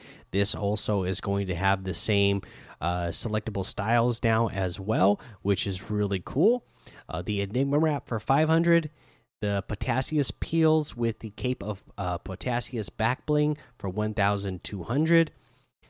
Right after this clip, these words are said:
The Gladius of Potassius Harvesting Tool for five hundred. And that looks like everything today, so you can get any and all of these items using code Mike Daddy, M M M I K E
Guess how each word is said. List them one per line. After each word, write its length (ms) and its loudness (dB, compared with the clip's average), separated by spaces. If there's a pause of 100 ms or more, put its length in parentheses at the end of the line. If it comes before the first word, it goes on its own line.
(280)
The 120 -2
Gladius 640 -2
of 160 -6
Potassius 720 -4
Harvesting 540 -2
Tool 240 -2
for 140 -2
five 260 0
hundred. 440 2 (460)
And 220 -6
that 180 4
looks 200 -2
like 200 2
everything 500 0
today, 540 2
so 160 2
you 280 2
can 240 0
get 300 -6
any 460 4
and 180 -4
all 420 4
of 200 -2
these 320 4
items 500 2 (280)
using 260 -4
code 260 6
Mike 260 -2
Daddy, 460 0
M 240 4
M 180 4
M 400 4
I 200 6
K 260 4
E 380 4